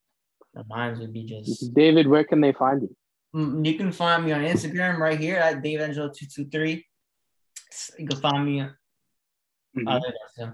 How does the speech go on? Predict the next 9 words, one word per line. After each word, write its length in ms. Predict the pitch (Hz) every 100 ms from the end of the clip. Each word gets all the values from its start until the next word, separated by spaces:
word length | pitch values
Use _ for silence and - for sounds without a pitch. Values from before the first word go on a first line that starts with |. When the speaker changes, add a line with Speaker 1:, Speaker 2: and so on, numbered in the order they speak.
| - _
Speaker 1:
find 160 | 147 147
me 60 | 147
on 60 | 151
Instagram 460 | 151 143 147 147
at, 260 | 143 139 135 _ _ _ _ _ _ _ _ _ _ _
wait, 280 | 127 123 -
did 120 | 139
I 120 | 151
just? 380 | 175 185 180 -